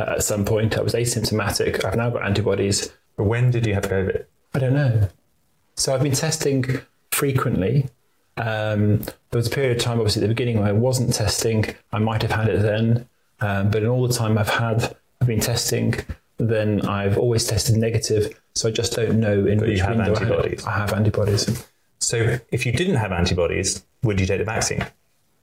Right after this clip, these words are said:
Speaker 1: Well, I've had a few months when I had the opportunity to take the vaccine, didn't know I had antibodies, and decided not to.
Speaker 2: Right.
Speaker 1: And that's because I think that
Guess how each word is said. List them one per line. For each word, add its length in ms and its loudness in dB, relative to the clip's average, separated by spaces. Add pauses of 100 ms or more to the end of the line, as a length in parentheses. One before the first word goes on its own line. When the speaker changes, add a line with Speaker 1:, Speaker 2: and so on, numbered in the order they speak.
(880)
Speaker 1:
Well, 140 2
I've 120 0
had 380 0 (360)
a 40 0
few 240 0
months 500 0
when 140 0
I 160 -2
had 280 0
the 80 0
opportunity 500 0
to 60 -6
take 220 -2
the 60 0
vaccine, 640 0 (520)
didn't 260 0
know 180 0
I 120 0
had 180 2
antibodies, 640 0 (100)
and 100 -4
decided 360 0
not 220 0
to. 280 0 (260)
Speaker 2:
Right. 280 0 (140)
Speaker 1:
And 240 0
that's 200 0
because 600 0
I 80 -2
think 460 0
that 360 -2